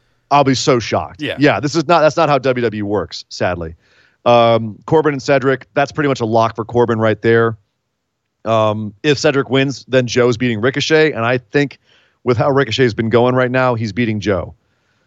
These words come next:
Speaker 1: So, yeah, right now, I, s-, Corbin, I agree, is still one of my tops. I could also see Ricochet Andrade in the finals, but then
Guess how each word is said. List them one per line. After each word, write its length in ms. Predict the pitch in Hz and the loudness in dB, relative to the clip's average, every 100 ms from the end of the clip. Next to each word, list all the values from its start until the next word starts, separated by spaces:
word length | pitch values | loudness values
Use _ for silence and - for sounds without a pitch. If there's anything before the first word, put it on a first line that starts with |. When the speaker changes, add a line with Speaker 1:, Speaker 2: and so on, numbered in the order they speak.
| _ | _
Speaker 1:
So, 560 | - - 123 120 117 113 _ _ - | -6 0 2 4 2 -2 _ _ -2
yeah, 300 | 135 113 82 | 0 0 -2
right 260 | 117 156 | 0 0
now, 300 | 156 160 156 | 0 2 2
I, 160 | 147 123 | 0 -6
s-, 340 | 123 117 - - - | -10 -16 -20 -20 -20
Corbin, 540 | - 165 160 160 151 - | -4 -2 0 -2 -6 -6
I 140 | 113 | -4
agree, 340 | 127 107 131 113 | -4 -2 0 0
is 100 | 98 | -2
still 420 | - 131 123 117 - | 2 2 2 -2 -6
one 240 | 110 131 | 0 0
of 60 | 127 | 2
my 240 | 123 117 | 0 0
tops. 560 | 113 117 113 - - - _ _ _ _ - | -2 -2 -2 -4 -10 -18 _ _ _ _ -4
I 120 | 117 | 0
could 140 | 113 | 2
also 280 | 131 135 135 | 2 2 0
see 180 | 131 135 | -4 -4
Ricochet 440 | 120 135 131 127 113 | -2 -2 -2 -2 -2
Andrade 600 | 104 104 117 135 139 139 | -2 0 2 2 0 -2
in 100 | 127 | -6
the 60 | 123 | -4
finals, 420 | 135 131 135 127 | -2 0 0 -2
but 180 | 117 113 | -4 -2
then 320 | 123 120 | -2 -2